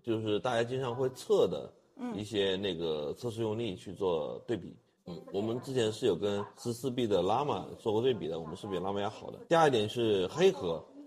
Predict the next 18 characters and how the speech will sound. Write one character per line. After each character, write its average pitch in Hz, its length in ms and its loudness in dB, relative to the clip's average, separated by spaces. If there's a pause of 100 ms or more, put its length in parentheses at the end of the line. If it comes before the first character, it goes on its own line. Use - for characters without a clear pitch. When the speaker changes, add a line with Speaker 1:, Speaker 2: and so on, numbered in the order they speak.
(120)
Speaker 1:
黑 180 100 4
盒 156 140 8
就 127 140 0
是 147 80 2
我 123 60 4
们 110 100 0
现 151 120 -4
在 135 140 2
Arena 113 840 0
的 87 140 0
这 101 100 -2
个 101 60 -2
榜 87 220 -4
单 113 200 -2 (320)
全 123 240 2
匿 175 200 4
名， 87 360 -4 (320)
Speaker 2:
嗯。 220 300 -10